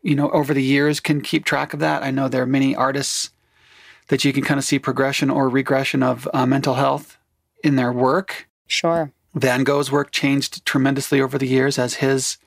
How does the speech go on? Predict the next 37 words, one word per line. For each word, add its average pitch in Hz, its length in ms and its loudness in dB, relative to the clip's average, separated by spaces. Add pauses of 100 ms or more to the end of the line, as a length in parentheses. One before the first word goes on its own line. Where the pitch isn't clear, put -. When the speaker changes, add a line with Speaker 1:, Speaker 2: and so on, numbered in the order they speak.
(200)
Speaker 1:
schizophrenia 143 800 0 (120)
came 143 180 0
and 139 80 2
went 139 200 2
and 165 60 -4
came 139 180 0
and 135 120 2
went 135 340 0 (460)
and 143 100 2
got 131 160 0
worse 131 300 0
at - 60 -2
the 139 60 2
end 135 100 0
of 131 40 0
his 127 120 0
life, 131 360 -2 (720)
uh, 139 60 2
until 127 260 0
he 135 100 0
finally, 131 500 0 (100)
uh, 127 220 0
ended 139 180 2
his 131 140 -2
life 131 280 0 (120)
and 131 180 0
died, 127 220 -2 (160)
died 127 160 0
by 131 80 -4
suicide. 139 500 0 (680)
So - 120 0
the 180 100 2
journaling 247 340 2
can 208 100 2
be 175 140 2
really 160 180 2
important. 135 640 -2